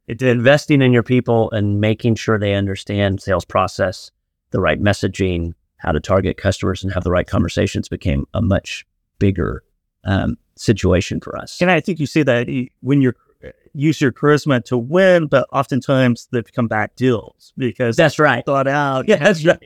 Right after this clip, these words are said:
Speaker 2: You don't have the X's and O's in place, and that's what
Speaker 1: Yeah.
Speaker 2: actual selling kind of forced in, where you have to, to really provide solutions
Speaker 1: That's right.
Speaker 2: upfront
Speaker 1: That's right.
Speaker 2: for to the deal to progress further.
Speaker 1: Yeah, we have a joke. This is actually our virtual selling. We used to say when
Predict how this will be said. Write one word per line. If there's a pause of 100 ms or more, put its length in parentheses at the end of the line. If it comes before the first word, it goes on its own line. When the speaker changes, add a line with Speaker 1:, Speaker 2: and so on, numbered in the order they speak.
Speaker 2:
You
don't
have
the
X's
and
O's
in
place,
and
that's
what
Speaker 1:
Yeah.
Speaker 2:
actual
selling
kind
of (100)
forced
in, (360)
where
you
have
to,
to
really
provide
solutions
Speaker 1:
That's
right.
Speaker 2:
upfront (340)
Speaker 1:
That's
right. (360)
Speaker 2:
for (140)
to
the
deal
to
progress
further. (100)
Speaker 1:
Yeah,
we
have
a
joke.
This
is
actually
our
virtual
selling.
We
used
to
say
when